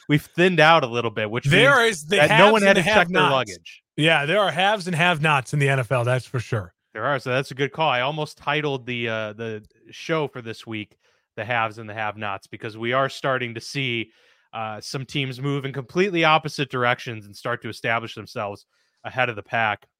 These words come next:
Speaker 1: Uh, of course, the San Francisco forty-niners were one of those teams on a bye. We'll get to that later, but,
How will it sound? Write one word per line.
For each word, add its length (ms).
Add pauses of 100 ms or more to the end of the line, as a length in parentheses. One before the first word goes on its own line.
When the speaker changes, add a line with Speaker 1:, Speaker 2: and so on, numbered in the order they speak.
(720)
Speaker 1:
Uh, 200
of 100
course, 260
the 100
San 220
Francisco 460
forty-niners 840 (460)
were 180
one 220
of 80
those 180
teams 240
on 140
a 40
bye. 220
We'll 140
get 160
to 100
that 220
later, 340
but, 300